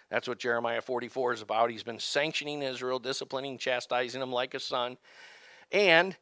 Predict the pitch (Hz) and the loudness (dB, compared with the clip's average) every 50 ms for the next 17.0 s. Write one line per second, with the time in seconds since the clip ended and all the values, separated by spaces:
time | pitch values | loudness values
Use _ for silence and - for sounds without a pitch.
0 | _ _ _ 156 151 151 147 139 - - _ - - 160 147 135 - - - - | _ _ _ -4 -4 -4 -6 -8 -12 -16 _ -2 0 0 0 0 -2 -4 -6 -8
1 | _ _ 233 - _ _ - - 160 156 - - - 147 147 139 - 131 - - | _ _ -20 -20 _ _ -2 0 2 2 2 4 8 8 8 8 6 0 -4 -4
2 | 196 185 143 - - - _ - - - - - - - _ - 143 151 - - | -4 -4 -4 -6 -10 -16 _ -20 -20 -20 -20 -20 -20 -10 _ 6 8 8 8 4
3 | _ _ 135 151 160 165 156 151 143 139 147 160 180 202 214 - - 180 165 - | _ _ 0 2 4 6 6 4 4 4 6 8 8 8 8 6 4 0 2 2
4 | 175 170 165 - - 170 160 156 143 135 - - 165 160 156 160 - _ - 139 | 2 2 2 2 4 6 6 6 6 4 4 8 8 10 8 8 2 _ -6 -4
5 | 147 147 151 143 135 - 143 120 139 127 - - - 120 120 - - - - - | -2 0 -2 -2 -2 -4 -2 -2 -2 -2 -2 -4 -4 -6 -6 -8 -8 -10 -12 -16
6 | - - - - _ _ _ _ _ _ _ _ _ _ _ _ - - - - | -20 -20 -20 -20 _ _ _ _ _ _ _ _ _ _ _ _ -20 -20 -20 -20
7 | - - _ _ _ _ _ _ _ _ _ _ _ _ _ _ _ _ _ - | -20 -20 _ _ _ _ _ _ _ _ _ _ _ _ _ _ _ _ _ -20
8 | 117 - - - 135 135 - - - 160 156 151 147 151 147 151 135 147 - - | -12 -10 -10 -8 -8 -8 -2 2 6 6 6 6 6 4 4 4 4 2 2 4
9 | 160 175 180 175 147 - - 117 107 101 - - 127 120 113 104 104 95 90 - | 2 2 2 2 -2 -4 -4 -4 -6 -6 -4 -2 -2 -2 -2 -4 -10 -14 -16 -16
10 | - - 92 - - - - - - - - - - - _ _ _ _ _ _ | -14 -12 -10 -10 -10 -10 -12 -14 -14 -14 -14 -16 -18 -20 _ _ _ _ _ _
11 | _ _ _ _ _ _ _ _ _ _ _ _ _ _ _ _ _ _ _ _ | _ _ _ _ _ _ _ _ _ _ _ _ _ _ _ _ _ _ _ _
12 | _ _ _ _ _ _ _ _ _ _ _ _ _ _ _ _ _ _ _ - | _ _ _ _ _ _ _ _ _ _ _ _ _ _ _ _ _ _ _ -20
13 | - - - _ - 110 131 156 156 156 151 139 143 139 127 - 151 156 165 170 | -20 -20 -20 _ 0 6 8 8 10 8 8 6 4 0 -2 0 4 4 6 6
14 | 165 139 135 135 127 123 131 139 147 151 - - 147 135 135 135 131 127 135 143 | 6 4 2 0 2 4 8 8 8 8 8 4 -2 -4 -2 -2 2 6 8 10
15 | 156 160 151 151 139 123 131 131 127 123 - - 151 151 156 151 - 123 110 - | 10 12 10 10 8 6 2 0 0 0 0 4 6 6 6 6 4 -4 -8 -4
16 | 120 123 123 117 110 - - 135 - - 135 117 - 127 127 123 110 95 101 90 | 0 2 2 2 0 -2 -4 -4 -4 -6 -10 -10 -4 -2 0 0 0 -2 -6 -12